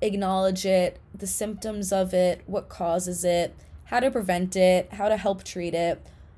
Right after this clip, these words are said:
I'm gonna say this, like, just flat out. The only way to treat burnout is to give yourself rest, okay? The only way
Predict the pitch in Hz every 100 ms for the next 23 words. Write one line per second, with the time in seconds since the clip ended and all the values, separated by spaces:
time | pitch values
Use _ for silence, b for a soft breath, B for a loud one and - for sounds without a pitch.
0 | b - - - 277 403 - 233 214 190
1 | 196 - 202 190 202 190 - 180 175 151
2 | 160 185 226 220 - 220 233 254 233 190
3 | 190 190 - 185 - 165 165 160 - 170
4 | 180 165 127 165 - - - - - 160
5 | 180 170 175 185 b b b b b -
6 | - - 185 233 214 208 202 220 240 254
7 | - 185 180 165 170